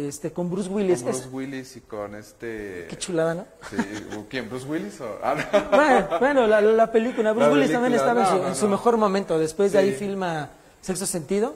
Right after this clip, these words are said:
Speaker 1: que ya
Speaker 2: Sí.
Speaker 1: es tema de otro, de otro
Speaker 2: De otro,
Speaker 1: programa,
Speaker 2: otro
Speaker 1: ¿no?
Speaker 2: programa,
Speaker 1: Pero
Speaker 2: sí.
Speaker 1: aquí también es interesante, Marco, porque combina el viaje en el tiempo
Speaker 2: Ujú.
Speaker 1: con un virus que ellos quieren saber quién planta ese virus,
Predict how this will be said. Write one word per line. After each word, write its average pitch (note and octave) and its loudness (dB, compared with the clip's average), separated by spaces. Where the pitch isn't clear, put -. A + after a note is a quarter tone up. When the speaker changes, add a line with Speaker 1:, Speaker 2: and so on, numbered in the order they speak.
Speaker 1:
que D3 -6
ya D#3 -4
Speaker 2:
Sí. E3+ -10
Speaker 1:
es - -14
tema E3+ -4
de D3 -2
otro, C#3+ -8
de D#3 0
otro D#3 -4
Speaker 2:
De C3 -8
otro, C#3 -8
Speaker 1:
programa, D#3 0
Speaker 2:
otro E3 -6
Speaker 1:
¿no? - -10
Speaker 2:
programa, G#2+ -10
Speaker 1:
Pero A3 2
Speaker 2:
sí. A3+ -4
Speaker 1:
aquí - -12
también C#4 -2
es A3+ -6
interesante, A3+ -4
Marco, A3+ -2
porque E3+ 0
combina G3 0
el G#3 2
viaje G#3 -2
en G3+ -2
el D#3+ -4
tiempo F#3+ -6
Speaker 2:
Ujú. E3+ -14
Speaker 1:
con F3+ -2
un G#3+ -2
virus A3 -4
que D#3+ -2
ellos A3 -2
quieren A3 0
saber F#3 -2
quién A#3+ -2
planta G#3+ -4
ese G#3 -6
virus, G3+ -4